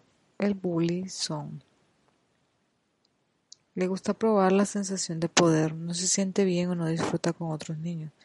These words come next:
hace un mal manejo del lenguaje, lo que dice no es lo que quiere decir, le falta mucho control personal, mucha agresividad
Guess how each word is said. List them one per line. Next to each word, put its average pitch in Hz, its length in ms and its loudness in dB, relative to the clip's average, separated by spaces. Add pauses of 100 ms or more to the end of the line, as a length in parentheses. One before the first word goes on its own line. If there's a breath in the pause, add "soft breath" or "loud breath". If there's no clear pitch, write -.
(280 soft breath)
hace 190 220 -2
un 196 80 -2
mal 185 140 0
manejo 180 360 0
del 180 160 0
lenguaje, 160 460 -2
lo 156 140 -2
que 170 140 -2
dice 160 320 -2
no 170 100 -4
es 165 60 -2
lo 170 100 -4
que 175 140 -6
quiere 160 300 -4
decir, 160 440 -2 (480 soft breath)
le 190 100 0
falta 185 380 0
mucho 185 320 -6
control 180 380 -6
personal, 160 600 -4
mucha 160 340 -2
agresividad 165 760 2